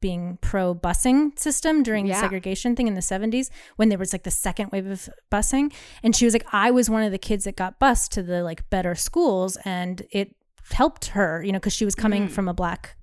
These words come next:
Speaker 1: community and was mov-, was being bused into a white community. And, um, so, but because of that, she did then attend primarily white schools growing up. She also,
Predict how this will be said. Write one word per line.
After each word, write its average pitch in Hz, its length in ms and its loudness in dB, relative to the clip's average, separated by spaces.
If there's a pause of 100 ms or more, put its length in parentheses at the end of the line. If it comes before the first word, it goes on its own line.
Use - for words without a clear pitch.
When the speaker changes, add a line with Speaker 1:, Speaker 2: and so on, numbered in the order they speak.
(160)
Speaker 1:
community 202 500 2
and 180 220 -6
was 185 160 -4
mov-, 180 200 -6 (140)
was 180 140 -4
being 185 200 -2
bused 190 320 2
into 180 200 -4
a 180 40 -4
white 185 240 -6
community. 180 520 -8 (440)
And, 196 440 2
um, 185 540 0 (640)
so, 254 540 8
but 214 120 4
because 262 300 4
of 240 120 2
that, 185 240 2
she 220 180 0
did 196 380 0
then 180 240 -2
attend 180 580 -2
primarily 175 600 -2
white 165 320 -4
schools 233 480 2
growing 165 300 -6
up. 160 220 -6 (400)
She - 180 2
also, 220 440 4